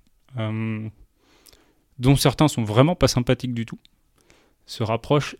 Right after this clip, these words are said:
et il va falloir sortir, euh, de, de, de cette, euh, comment dire, de cette, euh, amas de, de, de bateaux. Et là, euh, c'est là où on se rappelle tout de suite, euh, de cet entraînement,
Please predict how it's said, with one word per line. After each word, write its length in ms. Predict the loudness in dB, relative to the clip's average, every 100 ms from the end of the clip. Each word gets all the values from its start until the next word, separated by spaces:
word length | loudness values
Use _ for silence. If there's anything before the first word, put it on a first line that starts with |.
| -2
et 220 | 2 2
il 180 | 2 0
va 80 |
falloir 380 | 0 2 2 2
sortir, 500 | 0 -8 -4 -4 -6 _ _ _ _ _ _ _ -8
euh, 840 | -6 -6 -6 -6 -6 -6 -10 -14 -14 -14
de, 300 | -10 -4 -2
de, 120 | -4
de 360 | -8 -10 -12 -12
cette, 320 | -14 -12 -10
euh, 200 | -10 -10 -14 _ _ _ _ _
comment 220 | -10 -8
dire, 200 | -6 -8 -12 _ _ _ _ -20 -12
de 80 | -10
cette, 300 | -6 -8 -6
euh, 240 | -6 -6 -6 4
amas 360 | 6 8 6 6
de, 220 | 2 -2
de, 160 | -2 -4
de 100 | -4
bateaux. 260 | -4 -6 -10 _ -20 _ _ _ _ 0
Et 100 | 6
là, 420 | 8 6 4 -2
euh, 260 | 0 2 2
c'est 180 | 0 4
là 140 | 4
où 100 | 6
on 160 | 4 2
se 100 | 0
rappelle 300 | -2 0 -2
tout 160 | 0 -4
de 60 |
suite, 320 | -2 -6 -8 -16 -20 -20 _ -20 _ _ -4
euh, 220 | 0 0
de 100 | 0
cet 220 | -2 0
entraînement, 520 | -2 0 0 0 -2